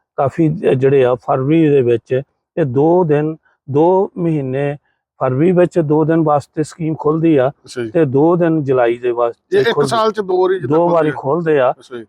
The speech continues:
Speaker 1: ਤੇ ਹੁਣ ਵੀ ਜਿਹੜੀ ਆ, ਅਹ, ਜਿਹੜੀ ਭਾਰਤ ਦੇ ਵਿੱਚ, ਅਹ, ਦੇ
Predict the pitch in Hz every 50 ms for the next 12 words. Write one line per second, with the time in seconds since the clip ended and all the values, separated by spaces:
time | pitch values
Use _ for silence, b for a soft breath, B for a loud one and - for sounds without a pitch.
0 | _ - 165 160 160 156 160 160 131 - 143 151 165 185 175 185 180 170 143 151
1 | 151 165 165 147 123 113 123 - _ _ _ _ _ _ - 147 135 131 127 123
2 | 123 135 143 147 - - 139 117 107 107 - - 160 156 165 156 135 131 120 117
3 | - - 131 123 123 - _ _ _ _ _ - - 139 127 127 123 123 127 127
4 | 127 127 127